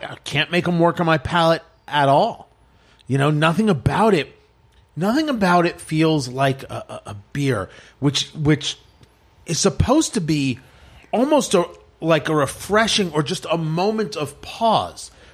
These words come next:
right? You're supposed to be able to say, "Ah," you're supposed to kind of be able to relax into that moment. And I can't, I can't do, it's why,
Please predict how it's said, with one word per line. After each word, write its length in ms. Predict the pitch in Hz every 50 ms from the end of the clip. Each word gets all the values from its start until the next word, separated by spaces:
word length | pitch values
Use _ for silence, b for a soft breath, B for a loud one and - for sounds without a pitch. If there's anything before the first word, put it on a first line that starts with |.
| b b
right? 220 | 127 151 170 196 -
You're 100 | 170 156
supposed 340 | - - - 226 233 226
to 40 | -
be 40 | 202
able 160 | 175 165 156
to 40 | -
say, 320 | - 156 143 139 143 - - - - _ _ _ _ _
"Ah," 560 | - 175 165 165 143 131 120 104 92 92 85 92
you're 140 | 98 117
supposed 260 | 127 - - 175 - -
to 140 | 160 135 - b b b b b b b b -
kind 180 | - 180 180 165
of 80 | 147 123
be 100 | 160 180
able 140 | 165 156
to 140 | - 143 143
relax 580 | 127 120 117 120 131 147 170 214 196 - - 139
into 200 | 123 107 110 117
that 240 | 110 104 107 - -
moment. 380 | 120 120 117 110 107 107 110
And 80 | - 123
I 100 | 131 160
can't, 360 | 156 - - 202 180 165 - - - _ B B B B B B B B B
I 80 | 170 160
can't 300 | - - 196 180 165 131
do, 120 | 170 196 160
it's 180 | 160 131 - 135
why, 340 | 135 151 165 196 214 190